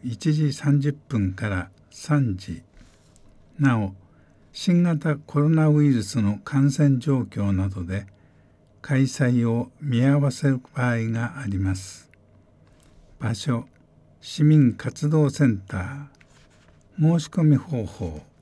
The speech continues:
電話でお申し込みください。申し込み先、地域包括支援センター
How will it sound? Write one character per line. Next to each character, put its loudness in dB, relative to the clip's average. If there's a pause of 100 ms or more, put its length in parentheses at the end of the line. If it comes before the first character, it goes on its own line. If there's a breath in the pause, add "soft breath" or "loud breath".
(640)
電 4
話 0
で -2
お -12
申 2
し -6
込 -2
み 0
く -10
だ -4
さ -2
い。 -4 (1080)
申 6
し -4
込 0
み 4
先、 -6 (800)
地 0
域 -2
包 -2
括 -6 (120)
支 -6
援 2
セ -2
ン 0
タ -8
ー -8